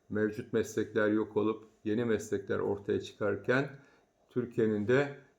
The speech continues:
dijital eğitime, genel, genel Güney Kore gibi dijital eğitime geçmesi lazım. Dijital, hem dijital eğitim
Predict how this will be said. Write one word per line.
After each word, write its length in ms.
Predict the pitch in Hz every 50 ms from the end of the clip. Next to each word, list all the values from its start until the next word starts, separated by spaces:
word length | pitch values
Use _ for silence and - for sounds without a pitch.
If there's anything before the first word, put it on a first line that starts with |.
| _ _ _ -
dijital 480 | 110 98 95 90 - - 131 135 127 110
eğitime, 540 | 110 110 107 98 - - 107 104 101 101
genel, 560 | 98 92 107 113 117 120 120 120 120 - 104 101
genel 280 | 107 110 113 117 120 113 117 - 117 107 107 -
Güney 280 | 110 120 120 120 117
Kore 240 | - - 113 107 104
gibi 200 | 101 110 120 117
dijital 420 | 113 110 101 - - 123 120 113
eğitime 340 | 110 107 101 - - 104 101
geçmesi 800 | 95 92 104 95 - - - 98 92 - - - 98 95 - 101 101
lazım. 460 | 101 101 101 95 - 143 156 139 - - - - - - - _ _ _
Dijital, 520 | - 110 98 - - - 139 147 143 127 101
hem 240 | 117 139 143 147 131
dijital 380 | 135 123 - - 160 151 151
eğitim 400 | 151 147 139 139 - 160 160 165